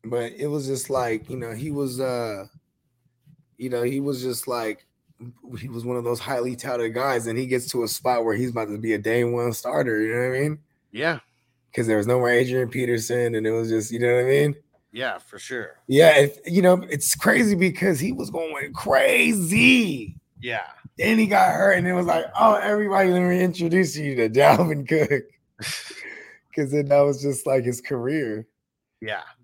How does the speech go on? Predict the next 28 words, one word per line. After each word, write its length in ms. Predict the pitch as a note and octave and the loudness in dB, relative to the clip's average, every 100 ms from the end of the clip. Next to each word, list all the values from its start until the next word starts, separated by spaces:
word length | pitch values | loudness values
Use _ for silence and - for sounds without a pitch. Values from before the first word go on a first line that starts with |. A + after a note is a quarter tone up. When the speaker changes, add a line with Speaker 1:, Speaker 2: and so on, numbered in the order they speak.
| _ _ | _ _
Speaker 1:
Just, 300 | - A#2 - | -10 -10 -10
you 80 | A2 | -10
know, 220 | A2 A2 | -8 -8
be 280 | G#2+ A#2+ B2+ | -8 -8 -6
at 260 | A#2 A#2 - | -4 -6 -6
your 120 | A#2 | -6
own 180 | A#2+ A#2 | -6 -6
risk. 400 | B2 B2 G#2+ - _ _ _ _ - | -6 -6 -6 -12 _ _ _ _ -20
Speaker 2:
Yep. 380 | G2+ G2+ B2 - _ _ _ _ _ _ _ _ _ _ _ - | -12 -8 -8 -8 _ _ _ _ _ _ _ _ _ _ _ -8
Speaker 1:
Yeah, 160 | A3 | -4
shit, 300 | G3+ - D#3+ | -4 -2 0
he's 160 | E3 - | -2 0
part 160 | F#3 | 2
of 60 | F3 | 2
that 160 | E3+ E3 | 2 0
class 260 | F#3 F3 | -2 0
too. 100 | A3+ | 0
We're 80 | G#3 | 2
talking 180 | F3 F3 | 2 2
about 120 | D#3 | 0
twenty 180 | F3 E3+ | 0 -4
seventeen. 540 | E3+ E3+ D#3 F#3+ G3 | -2 -2 -2 -4 -4
Shit, 160 | - F#3 | -4 -6
he 100 | F#3+ | -4
might 220 | F#3 E3+ | -2 -2
be 60 | B2+ | -2
Speaker 2:
Uh-huh. 60 | |
Speaker 1:
done. 320 | D3+ E3 C#3 | 0 -2 -4